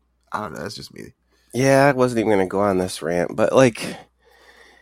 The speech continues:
Speaker 2: I don't know what, what Isaiah Livers is Troy Weaver's watching. Like, he, he talked up Troy so much, like, or he talked up Livers so much. Like, I,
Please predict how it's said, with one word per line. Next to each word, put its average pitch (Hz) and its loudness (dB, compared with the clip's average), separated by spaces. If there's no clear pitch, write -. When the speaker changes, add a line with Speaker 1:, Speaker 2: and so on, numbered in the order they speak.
Speaker 2:
I 180 6
don't 233 6
know 196 8
what, 180 6
what 139 6
Isaiah 180 6
Livers 156 4
is 127 -4
Troy 143 0
Weaver's 156 -4
watching. 160 -4
Like, 120 2
he, - -2
he - 0
talked 175 -2
up 175 0
Troy 165 -2
so 151 -2
much, 165 -4
like, 120 0
or 135 10
he 135 -2
talked 151 2
up 135 4
Livers 147 2
so 143 6
much. 156 8
Like, 139 0
I, 160 6